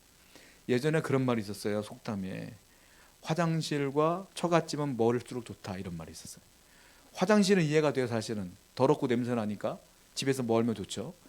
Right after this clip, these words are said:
근데 처갓집은 왜 멀어야 되는지 모르겠지만, 여튼 그런 속담이 있었어요.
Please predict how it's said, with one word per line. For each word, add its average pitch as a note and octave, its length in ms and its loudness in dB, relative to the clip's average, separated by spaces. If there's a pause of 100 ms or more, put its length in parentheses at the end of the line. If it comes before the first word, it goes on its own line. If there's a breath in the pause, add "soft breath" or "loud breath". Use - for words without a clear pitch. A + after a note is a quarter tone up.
(340 loud breath)
근데 D#3 140 -8
처갓집은 F#3+ 640 0
왜 C#3+ 120 0
멀어야 B2 340 4
되는지 A#2+ 240 0
모르겠지만, G#2+ 680 -4 (300 loud breath)
여튼 C3 240 -4
그런 D3 300 2
속담이 C3+ 380 -4
있었어요. G#2 540 -8